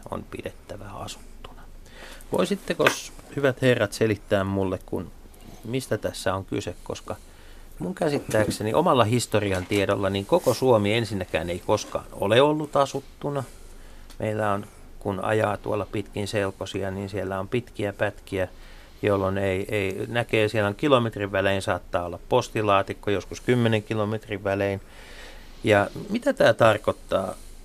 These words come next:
ö, Markku Sotarauta, mitä tarkoittaa koko Suomi asuttuna?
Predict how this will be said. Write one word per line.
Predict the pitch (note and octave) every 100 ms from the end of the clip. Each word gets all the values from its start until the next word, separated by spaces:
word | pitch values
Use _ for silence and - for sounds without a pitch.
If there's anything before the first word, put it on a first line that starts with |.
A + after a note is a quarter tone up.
| - - - - -
ö, | A#2 G2+ F#2+ - - - -
Markku | A2+ A2+ - - - -
Sotarauta, | - A2 G2+ F#2+ G2+ -
mitä | E3+ G3+ G#3
tarkoittaa | - G#2+ - - - F2+ F#2 -
koko | D3+ G#2+ F#2
Suomi | G2+ F2 F2 -
asuttuna? | F2+ - - - - -